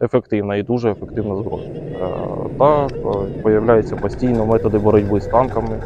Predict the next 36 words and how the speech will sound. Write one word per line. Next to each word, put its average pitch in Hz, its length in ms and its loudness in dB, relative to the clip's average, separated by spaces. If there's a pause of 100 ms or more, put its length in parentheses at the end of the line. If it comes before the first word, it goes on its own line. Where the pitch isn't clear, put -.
(540)
бо 98 220 0
всі 101 320 0
розуміють, 101 460 0
наскільки, 98 460 -2
е, - 460 -4 (140)
танк, - 200 2
в-, - 540 -4
який 107 260 2
виїжджає 110 520 4
в 104 220 -2
дуже 110 220 4
непідходящий 110 720 2
для 104 240 2 (460)
противника 110 880 4 (120)
час - 340 2
і 113 60 2
в 104 80 -2
дуже 110 200 4
непідходяще 110 680 0
місце, 127 440 2
і, 101 60 -2 (280)
ну, 104 220 0
які - 280 -2
втрати 123 300 2
він 110 100 2
може 107 220 0
їм 107 80 0
завдати. 95 380 -2 (1000)
Е, 101 580 4 (360)
чи 123 120 0
саме 156 260 2
тому 139 280 2
ми 120 160 2
постійно 117 440 2
їх 104 140 -2
покращуємо, 107 760 0